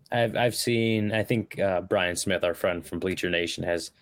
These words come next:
kind of alluded to the fact, I think it's, I think it was Brian, that, like, maybe some of these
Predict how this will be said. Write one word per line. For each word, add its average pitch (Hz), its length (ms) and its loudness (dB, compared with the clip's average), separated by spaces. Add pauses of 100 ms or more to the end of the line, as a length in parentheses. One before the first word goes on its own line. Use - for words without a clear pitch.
(920)
kind 139 180 2
of 139 80 4
alluded 123 320 2
to 131 60 4
the 113 60 4
fact, 104 320 0
I 104 100 0
think 127 160 2
it's, - 140 0
I 110 80 4
think 120 140 2
it 101 40 2
was 90 120 0
Brian, 85 420 0
that, 90 280 2
like, 87 140 2
maybe 104 320 2
some 104 180 0
of 98 60 0
these 92 260 -2